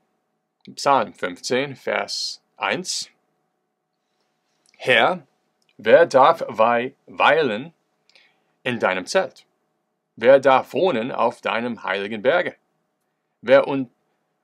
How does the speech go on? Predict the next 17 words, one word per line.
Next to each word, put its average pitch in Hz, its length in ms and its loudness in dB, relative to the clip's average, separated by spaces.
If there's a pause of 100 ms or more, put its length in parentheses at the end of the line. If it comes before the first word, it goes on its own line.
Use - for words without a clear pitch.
(140)
untadelig 135 640 0
lebt 95 380 -6
und 110 200 -10
Recht 123 380 -2
tut 120 260 -10
und 98 200 -12
redet 139 420 -4
die - 140 -12
Wahrheit 127 380 2
von 90 180 -12
Herzen, 165 420 -2 (640)
wer 127 240 0
mit 131 200 -2
seiner 127 320 -4
Zunge 156 340 -4
nicht 117 420 -8
verleumdet, 107 680 -4